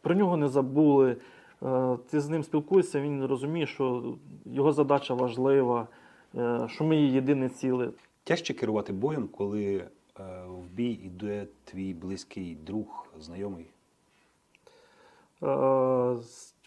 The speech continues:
Speaker 1: важко керу-, так, керувати, якщо ти на дистанції. Коли я, наприклад,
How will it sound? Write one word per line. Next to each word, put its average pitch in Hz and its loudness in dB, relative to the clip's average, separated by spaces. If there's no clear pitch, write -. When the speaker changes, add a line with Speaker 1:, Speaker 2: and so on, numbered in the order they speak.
Speaker 1:
важко 170 -4
керу-, 147 0
так, 127 0
керувати, 151 0
якщо - -4
ти 147 -6
на 139 -4
дистанції. 131 -8
Коли 139 2
я, 135 0
наприклад, 127 -6